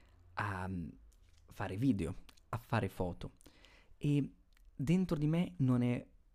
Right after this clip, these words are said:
mai bastato il sentirmi soddisfatto di quello che ho fatto. È un po', penso, la condanna di, di chiunque i-, inizi a fare qualcosa.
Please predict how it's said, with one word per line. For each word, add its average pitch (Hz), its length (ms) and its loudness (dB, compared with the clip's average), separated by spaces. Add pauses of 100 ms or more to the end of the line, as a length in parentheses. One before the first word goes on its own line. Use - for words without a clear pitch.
mai 147 460 4 (100)
bastato - 1000 -4 (180)
il 95 640 -2
sentirmi 107 960 4
soddisfatto 104 880 2
di 101 180 0
quello 98 300 6
che - 100 12
ho 101 40 0
fatto. - 460 2 (1200)
È - 120 4
un 143 140 10
po', 170 200 8
penso, 127 800 4 (540)
la 110 120 4
condanna 101 680 4
di, 98 200 -4
di 107 140 -2
chiunque 107 640 2
i-, 98 420 -2
inizi 117 380 4
a 104 60 2
fare 104 280 2
qualcosa. 101 720 0